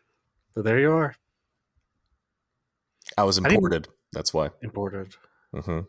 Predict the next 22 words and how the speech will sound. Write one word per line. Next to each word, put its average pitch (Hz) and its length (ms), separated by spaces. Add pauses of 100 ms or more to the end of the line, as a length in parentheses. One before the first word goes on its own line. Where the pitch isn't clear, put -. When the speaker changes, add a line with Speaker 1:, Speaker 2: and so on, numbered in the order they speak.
(480)
Speaker 1:
Came 117 180
in 107 60
a 104 40
giant 104 280
Samsung 104 520
box. - 480 (160)
Speaker 2:
Yeah, 90 240
I 95 160
ain't 98 140
domestic-, 98 440
well, 101 160
I'm 92 120
domesticated 101 500
now, 87 380 (180)
but - 180 (300)
I - 80
didn't, - 200
I, - 100 (160)
I - 40
came 98 220
in 82 120
feral. 80 460